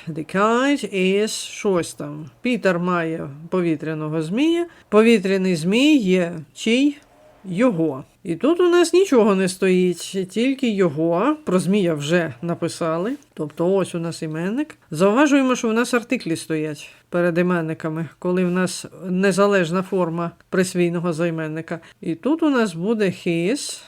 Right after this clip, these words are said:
Е, це, м, прекрасний випадок, тому що коли в нас he, він, у нас his possessive adjective і his possessive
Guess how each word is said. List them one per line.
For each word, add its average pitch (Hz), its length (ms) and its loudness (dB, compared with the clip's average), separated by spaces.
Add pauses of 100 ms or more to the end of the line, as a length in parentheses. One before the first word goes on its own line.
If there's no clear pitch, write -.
(340)
Е, 190 540 2
це, 202 640 2 (100)
м, 185 440 -2
прекрасний 190 640 0
випадок, 208 580 -2
тому 175 340 -4
що 170 580 -4 (240)
коли 180 400 0
в 165 100 -4
нас 170 340 -6 (100)
he, 277 200 2 (340)
він, 226 440 0 (180)
у 170 180 -4
нас 185 360 0 (100)
his 233 520 -2 (260)
possessive 190 640 0
adjective 180 420 -2 (120)
і 190 160 -6
his 247 760 0 (280)
possessive 190 480 0